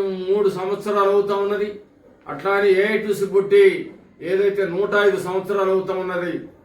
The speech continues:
చరిత్ర గల యూనియన్, సాగదీలినటువంటి యూనియన్, అనేక త్యాగాలు, పోరాటాలు చేసి సాధించినటువంటి చరిత్ర మహానుభావుడు కొమరయ్య గారికి ఉన్నది.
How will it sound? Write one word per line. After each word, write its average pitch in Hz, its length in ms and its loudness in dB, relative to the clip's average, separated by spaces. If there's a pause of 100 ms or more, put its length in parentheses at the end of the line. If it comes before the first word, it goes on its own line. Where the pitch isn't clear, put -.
(120)
చరిత్ర 175 260 0
గల 185 380 2
యూనియన్, 208 400 0 (480)
సాగదీలినటువంటి 190 880 0
యూనియన్, 214 380 0 (460)
అనేక 196 500 -2
త్యాగాలు, 196 420 0
పోరాటాలు 190 640 -2
చేసి 180 480 0 (340)
సాధించినటువంటి 180 1000 -4
చరిత్ర 202 520 0 (300)
మహానుభావుడు 175 500 -2
కొమరయ్య 180 400 0
గారికి 180 340 -4
ఉన్నది. 196 380 -2